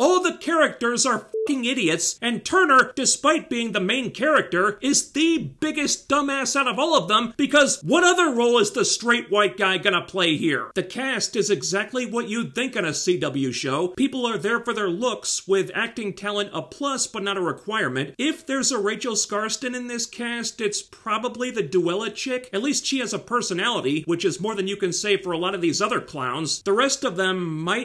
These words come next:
have one character trait if they're lucky. Harper is surly, Asshat McGee is trans and surly, Carrie is from Trig, obviously, Stephanie is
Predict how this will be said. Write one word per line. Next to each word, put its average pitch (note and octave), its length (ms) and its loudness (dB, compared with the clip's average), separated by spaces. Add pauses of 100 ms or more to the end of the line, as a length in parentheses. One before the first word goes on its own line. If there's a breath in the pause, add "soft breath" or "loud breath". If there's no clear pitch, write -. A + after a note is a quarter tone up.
have G3+ 440 -4
one G3 480 -2
character G#3 520 -2
trait G#3+ 520 -6
if G3+ 260 2
they're G3+ 140 0
lucky. G#3+ 560 -4
Harper B3+ 560 0
is G#3 640 0
surly, A#3 720 0
Asshat G#3+ 480 -2
McGee A3+ 520 -2
is F#3 460 2
trans A3 540 -2
and G#3 120 -4
surly, A#3 540 -2
Carrie B3+ 540 0
is G#3+ 840 -2 (600)
from G#3+ 260 -2
Trig, A3+ 560 -2 (100)
obviously, D3 760 0
Stephanie C#4 560 -2
is A3+ 880 -2